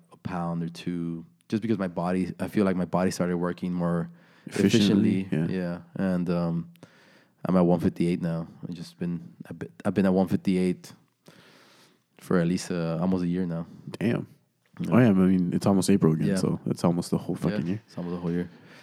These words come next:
Speaker 2: That's fucking crazy.
Speaker 1: So
Speaker 2: So that's something I'm looking forward to, and I just wanna do it to,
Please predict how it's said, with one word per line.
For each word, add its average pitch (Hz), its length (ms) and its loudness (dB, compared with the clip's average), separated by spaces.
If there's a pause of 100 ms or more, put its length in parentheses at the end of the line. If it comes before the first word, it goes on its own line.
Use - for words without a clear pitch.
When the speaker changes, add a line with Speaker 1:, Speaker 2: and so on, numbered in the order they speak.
(200)
Speaker 2:
That's - 160 -4
fucking 87 280 -2
crazy. - 200 0
Speaker 1:
So 85 300 2 (340)
Speaker 2:
So - 100 0
that's 143 120 4
something 143 220 6
I'm 113 140 6
looking 104 200 4
forward 95 280 6
to, 98 100 2
and 95 80 6
I 101 60 4
just 101 160 -4
wanna 90 160 4
do 92 180 6
it 92 120 4
to, 90 240 4